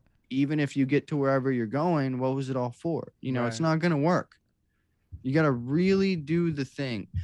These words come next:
Speaker 1: You gotta, I guess y-, you gotta go through the dream rather than around the dream.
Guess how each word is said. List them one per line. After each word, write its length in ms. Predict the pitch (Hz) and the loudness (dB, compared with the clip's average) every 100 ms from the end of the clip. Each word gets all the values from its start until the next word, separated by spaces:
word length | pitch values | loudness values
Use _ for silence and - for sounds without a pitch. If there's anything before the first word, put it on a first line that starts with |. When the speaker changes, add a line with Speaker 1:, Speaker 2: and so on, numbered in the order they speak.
| - | -6
Speaker 1:
You 80 | - | -2
gotta, 240 | 160 190 170 | 2 2 2
I 80 | 180 | 0
guess 380 | 214 214 - - | 0 0 -6 -8
y-, 60 | 165 | -8
you 320 | - 160 156 | -8 -4 -2
gotta 240 | 165 170 | 0 0
go 380 | 156 151 151 147 | 0 0 0 -2
through 640 | - - - 180 208 220 208 | -10 -18 -8 -2 2 2 2
the 140 | 170 | 0
dream 680 | 139 123 131 127 127 127 131 _ _ _ | 0 -4 -2 -2 -2 -4 -6 _ _ _
rather 460 | 123 135 143 143 | -2 0 2 2
than 440 | 127 123 120 117 117 | 0 0 0 0 -2
around 760 | 120 113 117 117 113 107 101 - | -2 -2 0 0 0 -2 -4 -10
the 220 | 113 117 | -6 -4
dream. 500 | 110 110 90 80 82 | -4 -4 -4 -6 -12